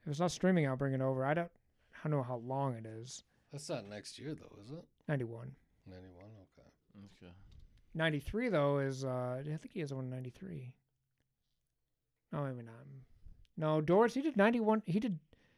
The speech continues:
Speaker 1: The Doors and J F K in the same year?
Speaker 2: That can't be.
Speaker 1: They both came out in ninety-one. I know that for a fact 'cause the rewatchables, they're both on there.
Speaker 2: Shit.
Speaker 1: Hmm.
Speaker 2: No.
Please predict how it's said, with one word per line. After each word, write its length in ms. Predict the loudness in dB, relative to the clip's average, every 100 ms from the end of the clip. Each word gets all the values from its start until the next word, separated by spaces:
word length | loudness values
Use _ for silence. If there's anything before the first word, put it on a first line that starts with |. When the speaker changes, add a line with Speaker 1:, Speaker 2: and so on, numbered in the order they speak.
| _ _ _
Speaker 1:
The 60 | -2
Doors 420 | 4 6 6 4
and 160 | 2 2
J 120 | 0
F 100 | -2
K 140 | -6
in 80 | -6
the 80 | -8
same 420 | -10 -8 -6 -6
year? 520 | -8 -8 -6 -6 -8 -16
Speaker 2:
That 220 | -20 -20
can't 280 | -20 -20 -20 _
be. 140 | -20 -18 -16 -16 -18 -20 -20 _ -20 _ _ _
Speaker 1:
They 100 | 2
both 240 | 6 6 6
came 140 | 6
out 140 | 6
in 60 | 2
ninety-one. 580 | 2 4 4 2 0 -2 -6 -12 -16 -18 -18 -20 -14 -4
I 40 |
know 120 | 0 0
that 140 | 0
for 120 | -2
a 40 | -6
fact 460 | -4 -2 -2 -4
'cause 120 | -6
the 60 | -4
rewatchables, 600 | -2 0 -2 -2 -8 -6
they're 80 | -4
both 220 | -6 -6
on 140 | -6 -4
there. 220 | -6 -8 -12 -18 -20 -20 -18 -14 -12 -14 -16 -16 -14 -14 -14 -16 -12 -10 -8 -10 -12 -16 -18 -20 -20 -20 -20 -20
Speaker 2:
Shit. 320 | -20 -20 -20 -20 _ _ _
Speaker 1:
Hmm. 80 | -2 -2 -6 -16 -20 -20 _ _ _ -20 -18
Speaker 2:
No. 180 | -18